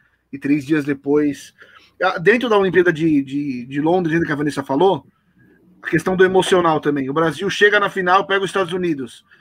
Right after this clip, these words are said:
que o Brasil tinha vencido em dois mil e oito. Mas no primeiro set, os Estados Unidos passa o carro, que era os Estados Unidos jogando melhor na Olimpíada de dois mil e doze do que o Brasil.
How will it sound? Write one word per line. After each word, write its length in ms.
que 80
o 20
Brasil 260
tinha 180
vencido 460
em 40
dois 200
mil 140
e 20
oito. 380
Mas 320
no 160
primeiro 280
set, 340
os 80
Estados 260
Unidos 320
passa 320
o 60
carro, 420
que 120
era 120
os 40
Estados 200
Unidos 200
jogando 280
melhor 420
na 80
Olimpíada 420
de 80
dois 160
mil 120
e 40
doze 260
do 80
que 80
o 60
Brasil. 480